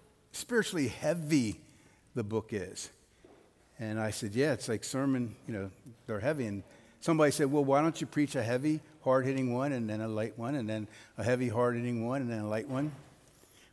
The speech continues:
Well, you heard what Justin just read. There are no light ones. They're all hard, heavy-hitting, deeply spiritual,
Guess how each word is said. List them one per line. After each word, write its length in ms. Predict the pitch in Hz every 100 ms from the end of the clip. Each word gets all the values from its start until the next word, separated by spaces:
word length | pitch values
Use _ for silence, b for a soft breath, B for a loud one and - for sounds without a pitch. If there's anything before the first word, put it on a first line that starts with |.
| -
Well, 100 | 127
you 120 | 139
heard 200 | 147 151
what 120 | 127
Justin 380 | 147 135 - 117
just 240 | 120 107
read. 340 | 120 147 101 98 b b b
There 180 | 139 127
are 140 | 127
no 160 | 151 123
light 280 | 104 95 -
ones. 320 | 85 87 - - - - _ - - - - _ _ _ _ _ _ _ - b b
They're 160 | 123 120
all 140 | 151
hard, 440 | 156 127 117 117 135 - -
heavy-hitting, 680 | 123 123 131 123 113 117 107 -
deeply 260 | 156 175 170
spiritual, 640 | - - 113 110 - 117